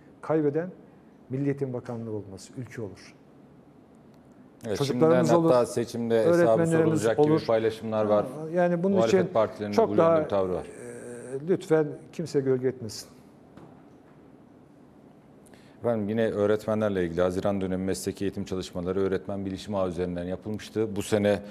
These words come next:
Speaker 2: e, nasıl devam edecek? Yine online mi olacak?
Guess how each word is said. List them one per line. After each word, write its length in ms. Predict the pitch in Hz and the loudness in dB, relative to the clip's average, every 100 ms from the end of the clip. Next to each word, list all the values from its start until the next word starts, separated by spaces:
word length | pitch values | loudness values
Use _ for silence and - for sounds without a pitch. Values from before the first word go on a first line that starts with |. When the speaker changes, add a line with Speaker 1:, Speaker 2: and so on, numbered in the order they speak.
| - - - - | -18 -20 -16 0
Speaker 2:
e, 520 | 92 92 90 90 90 | 4 4 6 6 4
nasıl 300 | 95 92 98 | 2 -2 0
devam 300 | 95 92 90 | 2 2 2
edecek? 340 | 90 85 101 98 | -2 -2 -4 -2
Yine 120 | 95 | -4
online 420 | 95 95 98 98 | -2 0 2 2
mi 120 | 95 | 0
olacak? 320 | 90 85 95 | -2 -2 -2